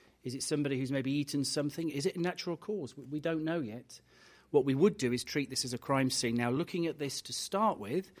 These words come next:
if I describe the scene to you on the crime scene side of the tape, we have the deceased lying face down.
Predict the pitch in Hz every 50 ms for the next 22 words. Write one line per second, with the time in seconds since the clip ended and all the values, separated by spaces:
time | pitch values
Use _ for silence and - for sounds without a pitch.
0 | - - - - - - - - - - - 156 185 190 175 175 156 - - 160
1 | 160 151 143 139 - - 156 151 147 147 - 175 160 147 143 135 131 131 131 131
2 | 131 135 135 - - - - - - _ _ - - - - 160 151 147 143 139
3 | 139 131 - - 147 139 139 131 131 135 - - - 143 135 131 123 120 107 -
4 | - - - 143 160 202 - - - _ - - - - - - - _ - 127
5 | 113 143 147 135 143 131 135 120 - - 170 175 180 - - - 143 135 127 123
6 | 120 - - 131 120 117 110 - - - 120 117 117 131 165 185 180